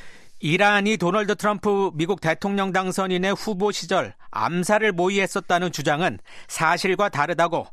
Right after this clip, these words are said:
마수드 페제시키안 이란 대통령이 십사 일 밝혔습니다.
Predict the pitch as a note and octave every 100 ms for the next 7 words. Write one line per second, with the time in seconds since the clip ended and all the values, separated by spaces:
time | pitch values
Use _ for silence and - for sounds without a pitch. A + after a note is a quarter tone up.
0 | - - A#2+ B2+ F3+ F3+ D#3 F#3 - G3+
1 | G#3 G3 - - F#3+ D3+ E3 F3 E3+ -
2 | D#3+ D3+ D#3 F#3 G3+ - F#3 E3 C#3 C#3
3 | C#3 - B2+ B2 G2